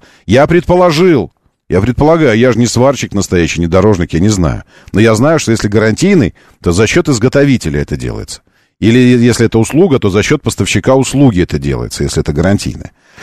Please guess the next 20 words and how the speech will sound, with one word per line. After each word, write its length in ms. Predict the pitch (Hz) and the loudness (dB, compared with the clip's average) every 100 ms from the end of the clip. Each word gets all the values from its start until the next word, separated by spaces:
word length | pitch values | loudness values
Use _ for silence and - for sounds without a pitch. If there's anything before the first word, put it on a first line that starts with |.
| - - - | -20 -14 -4
Э, 640 | 90 90 92 90 92 90 - | 0 2 4 2 2 0 0
вот. 200 | 98 92 | -2 0
А 100 | 107 | -2
как 200 | 165 185 | 0 -2
там 140 | 185 160 | 0 -2
на 100 | 151 | 0
самом 320 | 202 214 151 | 0 0 2
деле, 220 | 110 95 | 2 2
бог 220 | 92 180 | 0 0
его 120 | 110 | 0
знает. 280 | 95 85 69 | 0 0 0
Но 100 | 107 | 0
все, 180 | 120 202 | 0 0
что 80 | - | 0
касается 500 | 156 - 165 - 139 | -2 0 0 0 0
спецтрасс, 760 | 123 - 147 - 147 180 185 - | 0 0 0 0 0 0 0 -2
а 120 | 113 | -4
Кутузы — 380 | 117 - 127 104 | -2 0 2 2
это 120 | 98 | -2
спецтрасса, 760 | 92 117 101 - 85 78 - | -2 -2 -2 -2 -2 -2 -8